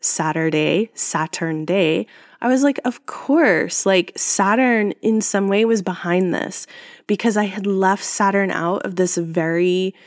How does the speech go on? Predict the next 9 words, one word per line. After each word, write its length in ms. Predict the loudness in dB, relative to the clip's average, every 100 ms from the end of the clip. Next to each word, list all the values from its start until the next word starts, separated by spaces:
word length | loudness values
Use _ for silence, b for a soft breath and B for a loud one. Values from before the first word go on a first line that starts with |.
| B B
important 680 | -2 -2 0 0 0 -2 -4
episode. 680 | -4 -4 -2 0 2 2 0 B B B _ 0
And 300 | 2 2 2
the 80 |
Saturn 600 | 0 -2 -2 0 2 0 0
retrograde 760 | -4 -2 -2 2 2 2 -2 0
is, 300 | 2 2 2
like, 320 | 2 2 -2
such 500 | -6 -2 0 0 -4